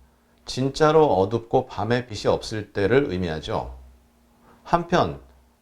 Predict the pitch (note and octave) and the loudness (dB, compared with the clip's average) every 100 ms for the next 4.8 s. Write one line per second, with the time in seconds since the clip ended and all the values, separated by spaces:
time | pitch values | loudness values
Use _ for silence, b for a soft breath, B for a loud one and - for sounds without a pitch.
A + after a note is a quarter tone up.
0 | _ - F#2 A#2 C#3 D3+ A2 E2+ F#2 A#2 | _ -2 0 2 4 4 2 0 2 4
1 | C3+ D3 C#3+ C3 A#2 - G2+ A2 A#2 - | 4 4 2 0 -4 -4 -2 0 0 -4
2 | _ - E2+ G2+ A2+ C3 C#3 D3 E3+ B2 | _ -6 -2 -2 0 2 4 4 2 -4
3 | G#2 F#2+ B2 B2+ B2+ A2 A2+ A2+ - - | -8 -4 -2 -2 -4 -10 -4 -6 -6 -2
4 | A#2 C#3 C3 - A2 G#2 D3 F3+ | 0 0 -2 -4 -6 -2 -2 -2